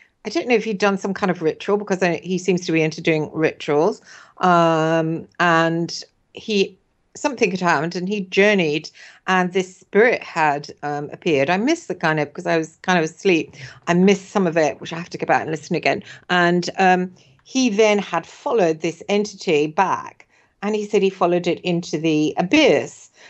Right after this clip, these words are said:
And there it was in the abyss, and it was cold. And I was listening to this. And as he was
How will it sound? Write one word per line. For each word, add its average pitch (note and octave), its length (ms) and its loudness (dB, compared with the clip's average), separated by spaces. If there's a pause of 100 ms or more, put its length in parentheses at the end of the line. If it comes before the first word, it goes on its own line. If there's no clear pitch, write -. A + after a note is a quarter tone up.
(140)
And F#3 180 2
there F3+ 240 6
it - 140 -2
was - 420 -8
in F#3+ 160 2
the G#3 140 6
abyss, - 600 -4
and F#3 140 0
it F3 100 -2
was F#3 160 -6
cold. D3 420 0
And E3+ 80 -2
I F3 100 2
was F#3+ 120 -4
listening G#3 440 -6
to E3 100 -12
this. A#2 300 -6
And F#3 180 0
as A#3 200 0
he G#3+ 120 0
was F3 280 2